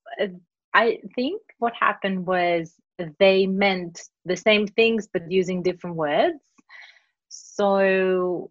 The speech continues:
even though I could understand what was going on, the English speaker was listening and understanding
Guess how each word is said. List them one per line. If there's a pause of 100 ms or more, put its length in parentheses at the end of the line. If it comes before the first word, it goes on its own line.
(140)
even
though
I
could
understand
what
was
going
on, (600)
the
English
speaker
was
listening
and
understanding